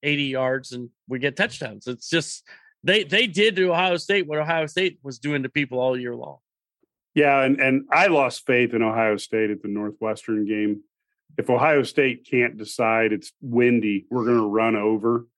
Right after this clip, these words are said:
Speaker 2: Northwestern, and we're gonna stop them from running over us. They had too much trouble in a victory that they still won. And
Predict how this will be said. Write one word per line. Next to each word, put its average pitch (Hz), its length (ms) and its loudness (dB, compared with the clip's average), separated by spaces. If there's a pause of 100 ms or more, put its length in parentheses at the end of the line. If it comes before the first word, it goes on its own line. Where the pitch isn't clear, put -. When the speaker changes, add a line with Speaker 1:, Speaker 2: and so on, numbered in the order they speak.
(140)
Speaker 2:
Northwestern, 113 840 0 (280)
and 117 120 0
we're 123 100 4
gonna 117 160 2
stop 123 420 0
them 117 280 2
from 107 240 0
running 113 260 2
over 107 400 2
us. 113 360 -2 (520)
They 147 160 2
had 143 240 0
too - 160 0
much 147 280 0
trouble 113 460 2
in 113 160 2
a 107 60 0
victory 113 540 2
that 107 200 -2 (100)
they 113 140 0
still 143 300 2
won. 117 520 2 (540)
And 127 500 2